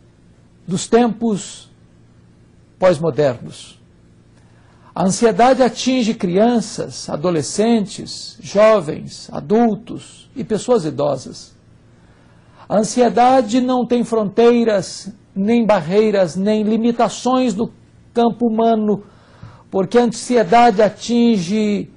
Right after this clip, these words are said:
homens e mulheres, doutores e analfabetos, religiosos e ateus.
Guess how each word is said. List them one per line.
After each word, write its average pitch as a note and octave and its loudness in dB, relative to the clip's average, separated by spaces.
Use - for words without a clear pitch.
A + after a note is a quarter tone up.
homens A#3 2
e A3 0
mulheres, G3+ 2
doutores G#3 4
e G#3 0
analfabetos, G3 -2
religiosos A3+ 2
e A3+ 2
ateus. F#3+ -2